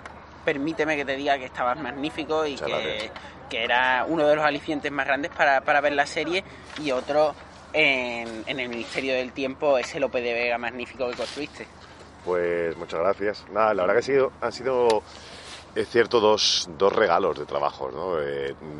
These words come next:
Speaker 2: los proyectos en sí, tanto el de Cuentos del siglo veintiuno, en un principio se llamaba Cuéntame un cuento, eh, no, perdón, ahora es Cuéntame un cuento,
Speaker 1: Sí.
Speaker 2: antes se llamaba Cuentos del siglo veintiuno, efectivamente.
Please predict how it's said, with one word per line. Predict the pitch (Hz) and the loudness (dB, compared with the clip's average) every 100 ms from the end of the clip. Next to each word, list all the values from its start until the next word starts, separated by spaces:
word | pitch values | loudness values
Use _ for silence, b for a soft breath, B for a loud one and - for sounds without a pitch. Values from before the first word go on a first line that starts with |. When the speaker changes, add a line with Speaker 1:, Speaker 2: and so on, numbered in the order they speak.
| 76 | -10
Speaker 2:
los | 73 73 | -8 -10
proyectos | - 80 92 90 90 | -8 -8 -8 -8 -6
en | 87 | -4
sí, | - 101 104 | -4 -4 -6
tanto | 98 78 71 71 71 | -4 -6 -4 -2 0
el | 71 69 69 69 69 | -2 -2 -2 -4 -6
de | 69 69 69 67 65 62 | -6 -4 -4 -6 -8 -6
Cuentos | 87 80 73 | -6 -4 -4
del | - | -4
siglo | 82 80 | -2 -4
veintiuno, | 76 82 104 104 | -6 -6 -6 -4
en | 95 | -6
un | |
principio | 78 80 80 | -8 -10 -8
se | 73 | -2
llamaba | 73 | -2
Cuéntame | 76 76 78 | -2 -4 -6
un | 73 | -4
cuento, | 113 110 110 - B B B B | -4 -2 -8 -12 B B B B
eh, | 82 78 80 78 78 76 76 76 73 71 69 - | -6 -4 -2 -2 -2 -2 -4 -4 -6 -8 -12 -6
no, | 101 | -4
perdón, | - 104 | 0 2
ahora | 90 | 2
es | 90 | -2
Cuéntame | 98 90 | -4 -4
un | 90 | -2
cuento, | 202 131 | 0 2
Speaker 1:
Sí. | |
Speaker 2:
antes | 98 | 0
se | 92 | 0
llamaba | 90 | 0
Cuentos | 85 85 | 0 -2
del | 78 | -4
siglo | 76 73 | -4 -6
veintiuno, | 71 69 | -8 -10
efectivamente. | - - 71 69 | -10 -6 -6 -8